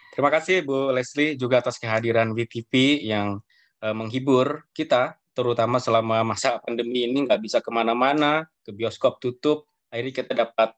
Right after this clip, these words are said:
tontonan dari platform O T T. Saya yakin banyak dari partisipan webinar yang sudah pengen ngacung, <laughs> pengen bertanya, tahan dulu. Sekarang kita akan, eh, hadirkan Bu Judith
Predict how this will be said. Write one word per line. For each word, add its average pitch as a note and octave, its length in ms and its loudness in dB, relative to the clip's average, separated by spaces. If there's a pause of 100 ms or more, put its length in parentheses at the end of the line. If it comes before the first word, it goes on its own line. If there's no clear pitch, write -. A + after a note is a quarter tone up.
(120)
tontonan A#2 480 0
dari G#2 320 -2 (400)
platform A2 400 -4
O A2 80 -4
T G#2+ 160 -4
T. A2+ 320 -2 (160)
Saya F3+ 320 4
yakin F3 400 -6
banyak C#3 320 0
dari C3+ 240 -2
partisipan B2 720 -2
webinar A#2+ 480 -2
yang A#2+ 320 2 (560)
sudah A#2 480 0
pengen A#2 480 -2
ngacung, D3 480 0
<laughs> - 160 -18
pengen B2+ 320 0
bertanya, B2+ 560 0
tahan B2+ 320 -2
dulu. B2 400 0 (1120)
Sekarang D#3 560 2
kita D3 480 0
akan, B2+ 800 2 (240)
eh, A#2 640 0
hadirkan D#3+ 560 2
Bu C3+ 240 -2
Judith C#3 400 -2